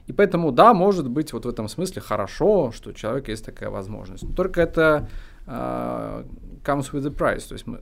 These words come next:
мы все за, теперь за это платим. У нас просто теперь нет автономных структур, э, которые могут сопротивляться, в том числе, там, государственной власти и так далее.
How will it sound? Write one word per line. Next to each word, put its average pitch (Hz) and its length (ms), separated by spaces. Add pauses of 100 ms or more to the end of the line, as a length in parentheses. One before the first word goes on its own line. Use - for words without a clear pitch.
мы 135 220
все 180 200
за, 165 120
теперь 127 240
за 117 100
это 120 200
платим. 127 280
У - 40
нас 113 100
просто - 220
теперь 143 200
нет 165 300
автономных 107 640
структур, 254 540 (360)
э, 107 640
которые 175 340
могут 151 320
сопротивляться, 120 640
в - 40
том 107 120
числе, - 220
там, 104 160
государственной 107 560
власти 139 320
и 92 40
так 113 200
далее. 95 220